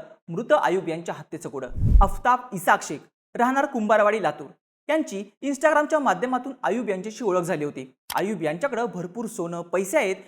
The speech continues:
हे त्यांच्या रील बघून आफताबला समजलं. त्यामुळं त्यानं अय्यूब यांच्याशी ओळख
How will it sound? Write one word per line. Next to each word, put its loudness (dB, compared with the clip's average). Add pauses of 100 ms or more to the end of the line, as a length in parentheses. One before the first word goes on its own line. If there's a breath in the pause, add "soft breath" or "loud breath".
(220 loud breath)
हे -4
त्यांच्या 2
रील -2
बघून -2 (100)
आफताबला -2
समजलं. -6 (340)
त्यामुळं 2
त्यानं -2
अय्यूब 2
यांच्याशी -6
ओळख 2